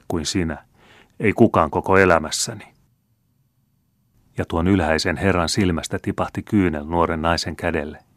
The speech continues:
jota hän kumartui suutelemaan. Mutta Kreta irroitti hiljaa kätensä, veti kyyneltyvin silmin kaksi poikaansa syliinsä ja virkkoi: "Näettekö, herra Kreivi,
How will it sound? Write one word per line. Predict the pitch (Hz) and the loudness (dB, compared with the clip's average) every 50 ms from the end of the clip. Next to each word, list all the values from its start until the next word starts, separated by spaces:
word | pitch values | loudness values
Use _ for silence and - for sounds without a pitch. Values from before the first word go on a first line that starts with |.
| _ - | _ -8
jota | - - - 82 | -8 -6 -6 -6
hän | 76 78 | -8 -6
kumartui | - - 82 78 76 - - - 82 | -6 -4 -4 -4 -4 -4 -6 -12 -10
suutelemaan. | 80 - - 101 85 - - 92 92 101 110 - 113 - - _ _ _ _ _ _ _ _ _ - - - - - - - - _ - | -8 -4 -4 -4 -4 -4 -8 -12 -14 -14 -16 -16 -18 -20 -20 _ _ _ _ _ _ _ _ _ -20 -20 -20 -20 -20 -20 -20 -20 _ -10
Mutta | - - 87 | -6 -6 -4
Kreta | - - 101 95 87 - - | -2 2 2 2 2 2 -2
irroitti | 80 78 78 - 87 82 - - 113 107 | -4 -4 -4 -6 -8 -10 -8 -4 -4 -2
hiljaa | 85 98 90 85 80 76 - | 0 2 0 2 0 -2 -2
kätensä, | - 92 85 - - 80 71 - - 117 - _ _ _ - - - - _ - - | -2 -4 -2 -2 -4 -8 -6 -8 -10 -10 -12 _ _ _ -20 -20 -20 -20 _ -2 0
veti | 101 - 113 98 | 2 2 2 2
kyyneltyvin | - 113 107 98 92 85 80 - 92 80 87 82 | 6 6 6 6 6 2 0 0 -2 -2 -2 -4
silmin | - - 104 92 85 80 76 - | 0 0 0 0 0 -2 -4 -2
kaksi | - 92 90 - - 98 | -2 -2 -2 -2 -4 -6
poikaansa | - - 104 98 92 - - 82 76 - - 95 | -2 2 4 4 2 2 0 -4 -4 -4 -4 -6
syliinsä | - - 101 90 82 82 78 73 - - 80 | -4 -2 -2 -2 -2 -2 -4 -4 -6 -8 -8
ja | 78 78 78 | -8 -6 -2
virkkoi: | 90 85 78 - _ _ - - - - - _ _ _ _ _ _ _ _ _ _ _ _ _ _ _ _ _ _ - | -2 -2 -2 -4 _ _ -18 -16 -16 -16 -18 _ _ _ _ _ _ _ _ _ _ _ _ _ _ _ _ _ _ -4
"Näettekö, | 101 95 87 - - - 98 85 | -4 -4 -4 -4 -8 -8 -6 -4
herra | 78 82 82 82 | -4 -4 -6 -6
Kreivi, | - - - 82 80 78 73 85 - | -10 -6 -4 -4 -4 -4 -6 -10 -16